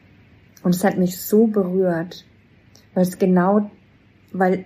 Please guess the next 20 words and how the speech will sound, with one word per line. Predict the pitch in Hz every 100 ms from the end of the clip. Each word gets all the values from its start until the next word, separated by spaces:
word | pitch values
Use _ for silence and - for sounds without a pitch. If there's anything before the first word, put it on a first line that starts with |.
| - -
ich | 214 -
spüre, | - - 220 208 185 196 240 - -
dass | 185
ich | 180 196
genau | - 185 175 185
dafür | 180 180 - 180
da | 175 175 185
bin, | 175 165 185 - - - -
euch | 190 185 -
zu | - 190
helfen, | 175 185 196 202 190
das | 185 180 -
zu | - 180
tun, | - - 214 233 196 160 180 - _ _ - - -
euch | 190 185
zu | 208
helfen, | 175 185 190 196
die | 185 180
Schichten | - 233 - - 185 185
abzulegen | 208 - - - 175 170 160 156 170 180 185